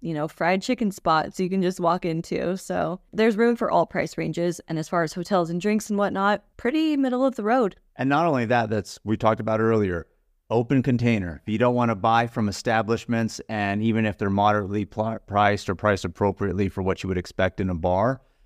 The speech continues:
Speaker 2: just buy your own booze from the store and just walk around with it in those backpacks that you're saying to carry, and then you're good to go.
Speaker 1: Absolutely. And we did that a bunch too. <laughs> Second question is coming from Lauren from Pennsylvania.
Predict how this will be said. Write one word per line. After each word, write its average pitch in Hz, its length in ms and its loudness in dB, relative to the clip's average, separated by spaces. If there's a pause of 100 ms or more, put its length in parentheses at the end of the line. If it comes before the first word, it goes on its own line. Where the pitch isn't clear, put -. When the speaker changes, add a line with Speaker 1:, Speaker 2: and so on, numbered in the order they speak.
(140)
Speaker 2:
just 98 480 0
buy 98 220 4
your 110 160 2
own 107 160 0
booze 117 300 0
from 117 160 0
the 104 80 0
store 123 360 2
and 127 160 2
just 90 140 -6
walk 107 300 0
around 117 280 0
with 120 140 -2
it 123 60 -2
in 113 60 -4
those 113 220 -2
backpacks 120 540 2
that 92 160 -6
you're 90 60 -4
saying 92 260 0
to 87 100 -2
carry, 92 380 0
and 95 160 0
then 92 140 0
you're 101 120 0
good 113 220 0
to 113 80 -8
go. 98 380 0 (240)
Speaker 1:
Absolutely. 170 760 -2 (120)
And 185 140 -2
we 180 100 2
did 170 200 0
that 156 140 0
a 151 40 0
bunch 139 320 -8
too. 165 260 -4 (180)
<laughs> - 220 -20 (360)
Second 294 340 2
question 262 460 0
is 202 220 -2
coming 208 380 0
from 180 380 -2
Lauren 269 500 2
from 202 240 -2
Pennsylvania. 190 920 -2